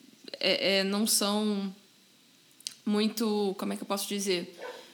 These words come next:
Dependendo da forma que você for criada, você tem certas ideias que não são bem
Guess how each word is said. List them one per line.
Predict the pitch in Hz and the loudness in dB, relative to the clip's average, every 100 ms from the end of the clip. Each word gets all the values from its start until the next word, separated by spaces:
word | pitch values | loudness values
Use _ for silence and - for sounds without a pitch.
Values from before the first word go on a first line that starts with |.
| - | -4
Dependendo | 247 349 359 403 | 2 4 4 4
da | 392 | 4
forma | - 302 277 | 4 4 4
que | 247 | 2
você | 240 233 | 2 2
for | - 233 | 0 0
criada, | 214 208 190 254 226 | 4 6 8 6 2
você | 220 - | 0 0
tem | 277 339 | 0 2
certas | - 285 277 254 | 4 4 2 0
ideias | 226 214 214 254 311 | 2 4 6 6 4
que | - | 2
não | 359 440 | 0 0
são | - 453 427 | 2 2 4
bem | 269 247 294 330 294 269 | 6 8 8 6 4 2